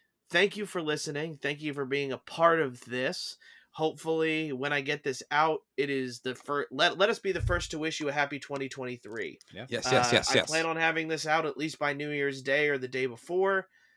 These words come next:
Speaker 1: This is a great way to ring in the, the new year, is play the best of twenty twenty-two before Fire Emblem Engage comes out
Speaker 2: <laughs>
Speaker 1: or Dead Space. One of the
Speaker 3: Yeah.
Speaker 1: two. 'Cause
Speaker 2: There you
Speaker 1: once
Speaker 2: go.
Speaker 1: that starts, it all gets washed away,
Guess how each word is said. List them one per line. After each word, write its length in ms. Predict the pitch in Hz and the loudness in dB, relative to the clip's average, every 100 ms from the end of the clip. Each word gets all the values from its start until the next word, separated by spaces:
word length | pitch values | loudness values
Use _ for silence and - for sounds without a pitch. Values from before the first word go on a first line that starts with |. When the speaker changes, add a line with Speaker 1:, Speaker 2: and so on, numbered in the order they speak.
| _ _ _ _ _ _ _ _ _ _ _ | _ _ _ _ _ _ _ _ _ _ _
Speaker 1:
This 340 | 139 151 190 | -2 4 4
is 100 | 190 | 4
a 40 | 175 | -2
great 300 | 156 175 147 | 4 4 4
way 140 | 170 | 0
to 100 | 151 | 0
ring 200 | 151 156 | 0 -2
in 200 | 151 147 | -2 -2
the, 380 | 143 135 135 - _ | -2 -2 -2 -6 _
the 240 | 131 127 131 | -14 -6 -4
new 220 | 143 147 | -2 -4
year, 440 | 139 135 123 104 | -2 -2 -2 -2
is 380 | 110 110 113 - _ _ | -8 -10 -12 -14 _ _
play 240 | - 156 | 0 2
the 100 | 160 | 4
best 640 | 135 135 139 143 - - - _ | 2 2 2 2 -4 -8 -14 _
of 220 | 147 143 | 2 2
twenty 320 | - 139 135 127 | 0 -8 -8 -8
twenty-two 640 | - 123 123 139 135 127 | -8 -8 -8 -4 -2 -2
before 520 | 120 - 120 127 127 | -6 -8 -6 -4 -4
Fire 260 | - 131 131 | 0 0 0
Emblem 200 | 131 135 | -2 -4
Engage 320 | 143 160 - | -2 -2 -4
comes 220 | 107 110 | -12 -8
out 180 | 101 - - | -8 -8 -8
Speaker 2:
<laughs> 80 | 135 | -6
Speaker 1:
or 420 | 127 127 123 123 147 | -2 -2 -2 -4 -4
Dead 200 | 139 135 | -4 -4
Space. 400 | - 87 - - _ - - - | -8 -8 -10 -14 _ -20 -20 -16
One 140 | - 143 | -6 -2
of 80 | 135 | 0
the 80 | |
Speaker 3:
Yeah. 140 | 98 90 | 2 2
Speaker 1:
two. 80 | 123 | -2
'Cause 80 | - | -8
Speaker 2:
There 100 | 123 | -8
you 20 | |
Speaker 1:
once 140 | 139 143 | -6 -2
Speaker 2:
go. 80 | 170 | -2
Speaker 1:
that 120 | 160 | 0
starts, 340 | 175 175 170 | 0 0 0
it 60 | 143 | -2
all 120 | 143 | -2
gets 200 | 139 135 | -2 -6
washed 340 | 135 143 - | -2 -2 -2
away, 440 | 143 131 135 170 | -4 -2 -2 -2